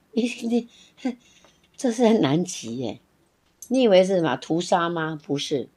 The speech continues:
南极的冰川血瀑布。好，纽约报-，邮报呢报道，一九一一年的科学家发现了血瀑布，并推论是受到藻类影响，好，水才会变成红色。二零零三年哦，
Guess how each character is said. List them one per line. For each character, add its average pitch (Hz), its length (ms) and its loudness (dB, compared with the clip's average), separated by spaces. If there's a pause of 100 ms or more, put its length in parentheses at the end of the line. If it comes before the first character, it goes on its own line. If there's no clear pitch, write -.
(560)
南 156 320 4
极 135 280 -8
的 131 360 0
冰 208 240 2
川 175 380 -4 (320)
血 147 460 0
瀑 127 340 -2
布。 127 160 -10 (640)
好， 160 340 2 (240)
纽 214 160 4
约 294 100 8
报-， 294 280 0
邮 196 180 6
报 233 260 6
呢 175 140 0
报 185 220 6
道， 151 200 2
一 277 140 2
九 240 180 4
一 226 180 0
一 226 40 0
年 175 200 2
的 185 60 4
科 196 180 0
学 185 160 -4
家 180 180 2
发 180 180 2
现 180 180 -4
了 151 80 0
血 151 200 0
瀑 160 160 -8
布， 147 180 -6 (340)
并 233 200 0
推 220 180 2
论 208 160 2
是 185 160 -2
受 208 320 2
到 170 260 2
藻 127 320 0
类 165 180 0
影 139 200 0
响， 143 160 -6 (400)
好， 151 380 -4
水 156 340 2
才 143 320 0
会 180 160 0
变 165 240 2
成 147 180 -6
红 143 140 -2
色。 - 180 -4
二 214 140 4
零 185 220 0
零 165 240 0
三 214 320 0
年 175 240 0
哦， 262 180 -2